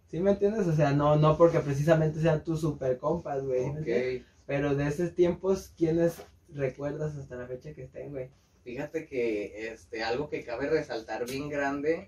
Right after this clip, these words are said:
Speaker 1: Ujú.
Speaker 2: de que de los estudios que te mencioné, güey, en ninguno se me dio el, la atención,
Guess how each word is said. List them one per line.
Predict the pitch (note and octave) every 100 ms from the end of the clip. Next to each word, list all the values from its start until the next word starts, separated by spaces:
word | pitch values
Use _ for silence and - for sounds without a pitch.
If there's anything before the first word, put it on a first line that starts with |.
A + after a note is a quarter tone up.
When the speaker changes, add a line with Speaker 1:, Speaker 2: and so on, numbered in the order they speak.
| - -
Speaker 1:
Ujú. | C#3 D3+ D#3 A#2
Speaker 2:
de | B2 A#2+
que | B2+ A#2+
de | A#2+
los | A#2 A#2
estudios | A#2 - C3 D#3 -
que | D#3
te | C#3+
mencioné, | B2+ A#2+ A#2 A#2 A#2+ C3
güey, | C3+ D3+ E3 D3+
en | C3
ninguno | A#2 G#2+ B2+ D3
se | C#3+
me | C3 A#2+
dio | A2+ A2+ A2 A#2+
el, | C3 C#3 C3 A#2 A2
la | A2
atención, | - A#2 A2 - C3+ C#3+ F#3 A#3